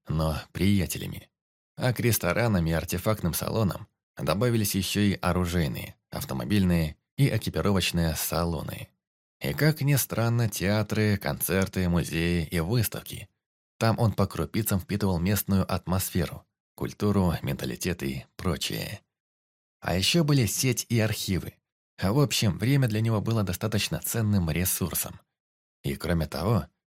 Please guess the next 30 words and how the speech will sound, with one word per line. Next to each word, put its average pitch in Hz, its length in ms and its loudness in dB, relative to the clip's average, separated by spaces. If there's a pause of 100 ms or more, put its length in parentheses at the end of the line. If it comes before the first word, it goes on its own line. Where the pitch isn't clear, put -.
(160)
не 82 180 2
стоило 123 380 0
забывать 101 380 0
про - 120 -6
его 98 160 2
достаточно 92 540 -4
деятельный 95 440 0
характер 95 560 -2
и 98 100 -2
возраст. 92 580 -2 (640)
Ему 143 280 4
было 131 240 4
банально 117 420 2
скучно 113 400 0
тратить 101 340 -2
время 107 240 2
на 95 100 4
простое 90 420 0
хождение 90 560 0
туда 82 400 -2
и 80 140 0
сюда. 76 440 -4 (1300)
Идея 156 380 4 (100)
использовать 123 520 -2
в 85 40 -2
аномальной 92 460 2
зоне 104 240 2
какое-то 87 440 0
средство 101 440 -2
передвижения 80 800 -2